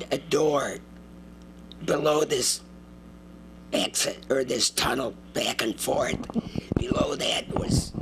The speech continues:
the forward bomb bay. <clears throat> And, uh, there was a door there with a window in it.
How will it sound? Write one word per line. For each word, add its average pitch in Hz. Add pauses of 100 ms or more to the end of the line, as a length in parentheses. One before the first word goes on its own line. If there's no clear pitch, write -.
(140)
the 117
forward -
bomb 127
bay. 151 (1300)
<clears throat> 190 (1200)
And, 117
uh, 110 (1200)
there 127
was -
a 143
door 139
there 139
with 131
a 131
window 139
in 113
it. -